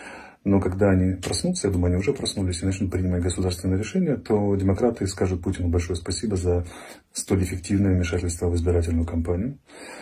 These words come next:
в Соединенных, в Соединенных Штатах и ускорение, особенно на фоне <clears throat> некоторых заявлений вчера и позавчера, что с Путиным надо договариваться. Напоминаю, что страдания мирного населения имеют признаки геноцида, э, нарушения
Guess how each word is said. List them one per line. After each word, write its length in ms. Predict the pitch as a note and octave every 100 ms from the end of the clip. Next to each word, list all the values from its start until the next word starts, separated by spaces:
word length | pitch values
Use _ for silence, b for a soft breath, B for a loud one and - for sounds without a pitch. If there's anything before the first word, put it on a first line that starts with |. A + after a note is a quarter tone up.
| B
в 60 |
Соединенных, 500 | - A2+ G#2+ G#2+ G2+
в 20 | -
Соединенных 420 | A2+ G#2+ G2+ G2
Штатах 320 | - F#2+ -
и 40 |
ускорение, 420 | G2 - A2 C3 A2
особенно 320 | - C3 A#2
на 100 | A2
фоне 540 | - A2 G2+ G2+ F#2+ B B B B B B B B -
<clears throat> 40 | F3 F#3 F3+ D3 F#2+ F2 B B B
некоторых 500 | G2 G#2+ G2+ G2 F#2
заявлений 360 | F#2+ F#2+ F2+
вчера 260 | F2 F#2 F2+
и 40 |
позавчера, 400 | F2 F2 E2+ A2
что 180 | A#2+ -
с 80 | G2
Путиным 420 | - F#2+ F#2 F2+
надо 180 | F2 F2
договариваться. 720 | E2+ E2+ F2+ - - - A2+
Напоминаю, 600 | A2 G2+ G2+ G2 G#2+ D3 D3 B B B B
что 180 | - F2+
страдания 440 | F2 F#2+ F#2+ F#2
мирного 320 | F#2 F2+ E2+ F2
населения 460 | E2+ G2 G2 F#2
имеют 240 | G2 A2 F#2
признаки 380 | F#2+ F#2 F2
геноцида, 760 | F#2+ F#2+ G2+ G2 - G#2+ G#2+ - -
э, 400 | - F#2+ F#2 F2+
нарушения 680 | F2+ F2+ F#2+ G2+ F#2+ F2+ F2